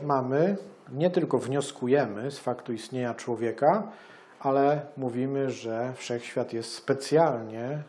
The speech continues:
tak zaprojektowany, żebyśmy mogli powstać. No i to jest właśnie to, co niektórzy mówią, tak? Że mocna zasada antropiczna interpretowana jest teleologicznie,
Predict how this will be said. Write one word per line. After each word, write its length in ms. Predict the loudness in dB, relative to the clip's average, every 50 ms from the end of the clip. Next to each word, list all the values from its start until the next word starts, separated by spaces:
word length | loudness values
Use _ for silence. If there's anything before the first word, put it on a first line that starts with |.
| -6 -2
tak 420 | 0 0 0 0 -4 -6 -12 -18 -20 -20 -20 _
zaprojektowany, 1040 | -10 -8 -8 -8 -6 -4 -2 -2 -2 -4 -4 -2 2 4 4 4 4 2 -2 -6 -12 -16 -16 -10
żebyśmy 600 | -8 -8 -6 -6 -8 -10 -10 -10 -10 -8 -8 -6
mogli 500 | -6 -8 -8 -8 -10 -10 -10 -10 -10 -10 -12 -16 -18 -20 -20 -20 -20 -20 -12 -2
powstać. 640 | 0 0 0 0 -4 -10 -12 -16 -16 -16 -18 -20 -20 -20 -20 -20 -20 -14 -4 0
No 100 | 0 0
i 80 | 4
to 100 | 8 8
jest 140 | 8 8 8
właśnie 500 | 6 4 2 0 -2 -4 -2 -2 -2 -4 -6 -12 -18 -20 -20 -20 -20 -20 -20 -20 -20 -20 -10 2
to, 140 | 4 6 6
co 240 | 6 4 2 2 2
niektórzy 480 | 2 0 -2 -2 -2 -2 0 0 0 2
mówią, 380 | 4 4 4 2 0 -2 -4 -6
tak? 300 | -6 -4 -4 -4 -4 -6
Że 120 | -6 -4 -2
mocna 320 | 0 -2 -2 0 0 0
zasada 400 | 2 2 4 4 4 6 6 6
antropiczna 720 | 6 6 4 0 0 0 0 -4 -4 -6 -4 -2 -2 0 0
interpretowana 880 | -2 -2 0 0 0 0 -2 -4 -2 -2 0 2 2 2 2 0 0
jest 460 | 0 -2 -2 -4 -8 -16 -20 -20 _
teleologicznie, 1040 | 4 4 6 8 8 6 6 6 6 6 6 4 2 0 -2 -2 -4 -8 -12 -14 -18